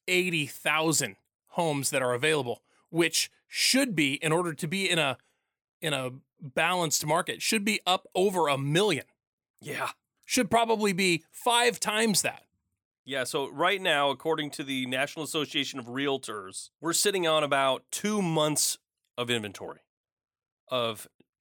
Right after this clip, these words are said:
Speaker 2: all housing inventory.
Speaker 1: Which should be six months for
Speaker 2: For
Speaker 1: us to,
Speaker 2: balance.
Speaker 1: to be a balanced inventory.
Speaker 2: Right.
Speaker 1: Yeah. So, so we're behind after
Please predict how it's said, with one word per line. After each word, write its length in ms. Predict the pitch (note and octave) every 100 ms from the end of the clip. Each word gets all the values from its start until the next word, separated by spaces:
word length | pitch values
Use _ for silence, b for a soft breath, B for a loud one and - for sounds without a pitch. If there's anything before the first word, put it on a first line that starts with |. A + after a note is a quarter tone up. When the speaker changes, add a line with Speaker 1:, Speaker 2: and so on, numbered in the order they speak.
| _ _ _ _ - _ _ -
Speaker 2:
all 480 | D3 D3+ C#3+ B2 - -
housing 400 | D3 C3+ B2 A2+
inventory. 440 | F#2+ F2+ F2 C#2+ - _ _ _
Speaker 1:
Which 180 | D#3 D3
should 300 | - G#3+ E3+
be 120 | D#3
six 400 | - - - -
months 460 | E3 D3+ D#3+ - - _
for 220 | - F3
Speaker 2:
For 40 | D#3+
Speaker 1:
us 140 | A#2+
to, 100 | A#2
Speaker 2:
balance. 380 | A2 A2 G2 -
Speaker 1:
to 140 | -
be 140 | D3 D#3+
a 60 |
balanced 640 | C3 A#2 C#3+ D3 C#3+ C3+ -
inventory. 440 | C3 B2+ B2+ A2+
Speaker 2:
Right. 140 | A#2 A#2
Speaker 1:
Yeah. 120 | B2+ _ B B B
So, 380 | - G3 F3 F#3 -
so 160 | F#3
we're 180 | F#3 D4+
behind 500 | C4 G#3 B3 D#3 - -
after 420 | E3+ - F#3 D#3+